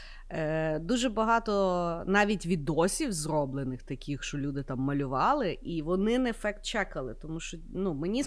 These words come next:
<laughs> сподобався, е, е, мені два закони сподобалося. Один я профакт-чекала, що він неправдивий, другий я вообще не знайшла.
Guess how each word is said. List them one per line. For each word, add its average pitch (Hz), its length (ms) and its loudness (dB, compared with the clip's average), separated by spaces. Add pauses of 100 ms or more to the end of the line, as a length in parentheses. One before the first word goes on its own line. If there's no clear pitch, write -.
<laughs> 214 240 10
сподобався, 202 580 2 (480)
е, - 120 0
е, 160 1400 0 (160)
мені 214 200 2
два 180 280 8
закони 143 400 -2
сподобалося. 220 720 0
Один 196 300 2
я 190 160 4 (160)
профакт-чекала, 185 800 -4
що - 160 -6
він 156 260 -2
неправдивий, 170 600 -4
другий 180 360 0
я 170 80 0
вообще 165 320 -4
не 135 120 -4
знайшла. 117 380 -8